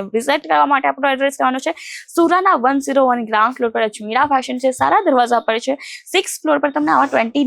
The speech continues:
નાઇન પ્લસ કાઉન્ટર્સ જોવા મળી જશે, જ્યાં તમને લેડીઝ વેર, મેન્સ વેર, કિડ્સ વેરની thousand plus of, અ, વેરાયટી આપવાનું જે છે દાવો કરે છે અજમીરા ફેશન, એ પણ અફોર્ડેબલ પ્રાઇસના અંદર અને એ વન ક્વોલિટી સાથે. હું તમને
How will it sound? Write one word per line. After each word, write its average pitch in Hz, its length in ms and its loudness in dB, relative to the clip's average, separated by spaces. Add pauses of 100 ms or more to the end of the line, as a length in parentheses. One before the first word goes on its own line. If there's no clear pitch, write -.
નાઇન 247 340 -2
પ્લસ 262 300 0
કાઉન્ટર્સ 233 480 0
જોવા 254 260 4
મળી 233 220 -2
જશે, 240 180 0 (100)
જ્યાં 226 200 0
તમને 226 260 0
લેડીઝ 214 320 -2
વેર, - 100 2 (400)
મેન્સ 233 220 -4
વેર, - 100 -2 (280)
કિડ્સ 370 280 0
વેરની 233 300 0 (100)
thousand 262 420 0
plus 233 260 0
of, 240 60 -4 (520)
અ, - 20 4 (320)
વેરાયટી 320 480 2
આપવાનું 262 420 0
જે 269 120 -2
છે 285 100 -2 (140)
દાવો 302 280 4
કરે 269 140 2
છે 277 160 0
અજમીરા 240 320 -2
ફેશન, 254 280 -4
એ 247 80 -4
પણ 254 240 0
અફોર્ડેબલ 240 380 0 (140)
પ્રાઇસના 277 540 2
અંદર 247 240 0 (300)
અને 254 260 2 (280)
એ 247 140 2
વન 262 260 0
ક્વોલિટી 220 400 0
સાથે. 185 180 -2 (120)
હું 226 60 -2
તમને 233 200 2